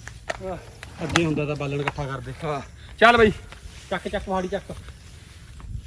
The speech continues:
Speaker 1: ਚੱਲੀਏ।
Speaker 2: ਕੁਹਾੜੀ ਕਿੱਥੇ?
Speaker 1: ਓਹੋ। ਮੈਂ ਕਹਿੰਦਾ ਇਹ ਚਾਰ ਬੂਟੇ ਵੱਢਣੇ ਪੈਂਦੇ ਤੇ ਚੱਕ ਹੀ ਲਿਜਾਣੇ ਪੈਣੇ ਤੇ।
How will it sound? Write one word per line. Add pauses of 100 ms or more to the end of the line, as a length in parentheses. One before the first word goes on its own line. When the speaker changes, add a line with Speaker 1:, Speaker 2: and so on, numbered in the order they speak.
(240)
Speaker 1:
ਚੱਲੀਏ। (320)
Speaker 2:
ਕੁਹਾੜੀ
ਕਿੱਥੇ? (920)
Speaker 1:
ਓਹੋ। (2500)
ਮੈਂ
ਕਹਿੰਦਾ
ਇਹ
ਚਾਰ
ਬੂਟੇ
ਵੱਢਣੇ
ਪੈਂਦੇ
ਤੇ
ਚੱਕ
ਹੀ
ਲਿਜਾਣੇ
ਪੈਣੇ
ਤੇ।